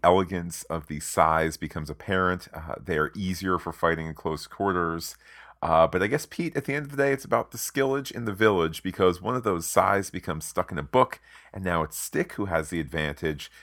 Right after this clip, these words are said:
his sword at her throat as she grabs the blade, cutting her hand, very, you know, not,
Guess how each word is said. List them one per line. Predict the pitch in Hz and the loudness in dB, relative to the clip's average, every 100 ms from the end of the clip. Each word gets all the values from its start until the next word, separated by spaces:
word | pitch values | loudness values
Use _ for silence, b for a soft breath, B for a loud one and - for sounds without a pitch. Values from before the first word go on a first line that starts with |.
| b | b
his | 104 92 | -6 -6
sword | - 95 92 | -4 0 0
at | 78 | 0
her | - 76 | -2 -4
throat | - 92 92 87 - | 0 2 4 2 -6
as | 80 78 | -8 -6
she | - | -8
grabs | 82 - 92 80 113 107 | -8 2 6 8 6 2
the | 101 | -4
blade, | 80 82 78 80 78 - | -2 -2 0 -4 -8 -12
cutting | - 143 151 127 | 2 4 4 4
her | 107 - | 4 4
hand, | 90 85 85 80 | 4 2 0 2
very, | 92 92 90 | 4 6 4
you | 87 | 2
know, | 78 - - | 0 -2 -4
not, | 90 101 76 | 0 0 -2